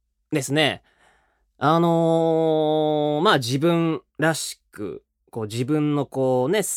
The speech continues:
きなものをこう、好きな、やりたいことをこう突き詰めた結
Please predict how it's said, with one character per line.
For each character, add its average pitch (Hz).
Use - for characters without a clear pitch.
き 185
な 151
も 135
の 302
を 285
こ 123
う、 -
好 -
き 127
な、 110
や 131
り 143
た 175
い 160
こ 208
と 294
を 226
こ 160
う 143
突 -
き 302
詰 339
め 320
た 143
結 -